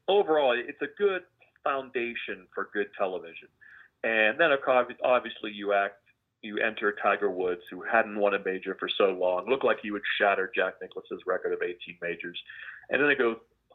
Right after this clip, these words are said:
through all this time of not winning the major, and, and the other thing, all, all the stuff that happened from the, you know, the, the T M Z side of his off-course stuff to his back injury and,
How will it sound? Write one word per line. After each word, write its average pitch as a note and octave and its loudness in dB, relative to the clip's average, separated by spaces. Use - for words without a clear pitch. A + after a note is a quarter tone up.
through - -8
all D3+ 2
this G#2+ -2
time G2 -8
of F2 -12
not A2+ -4
winning G2 -14
the F#2 -14
major, E2+ -10
and, F2+ -4
and G3+ 0
the G3 2
other - 0
thing, D#3+ 2
all, D3 0
all D3+ 0
the C#3 -2
stuff A#2 0
that A2 0
happened G2+ -4
from G#2 -6
the, F#2+ -6
you G#2 -6
know, F2+ -4
the, F2+ -8
the F#2 -8
T A2 -2
M F2+ -2
Z C#3+ -4
side A#2 4
of A#2 -4
his A#2 -2
off-course A#2 0
stuff A2 0
to G#2+ -6
his F2 -6
back A#2+ 4
injury G#2+ -2
and, F#2 -6